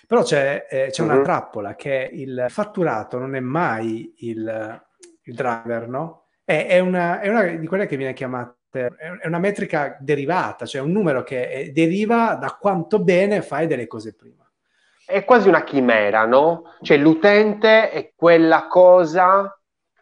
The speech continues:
Speaker 2: che mi interessa, ma fino a un certo punto,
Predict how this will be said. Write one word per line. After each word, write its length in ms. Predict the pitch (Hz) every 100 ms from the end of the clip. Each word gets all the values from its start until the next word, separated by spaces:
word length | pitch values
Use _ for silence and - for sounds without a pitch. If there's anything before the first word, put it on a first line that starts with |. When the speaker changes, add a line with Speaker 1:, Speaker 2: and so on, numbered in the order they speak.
| _ _
Speaker 2:
che 120 | -
mi 160 | 151 151
interessa, 1300 | 156 147 160 160 175 170 - - 185 185 190 - _ _ _ _ _ _ _ _
ma 460 | 131 143 151 147 -
fino 160 | 156
a 40 | 143
un 60 |
certo 240 | 127 123 110
punto, 540 | 110 98 98 104 101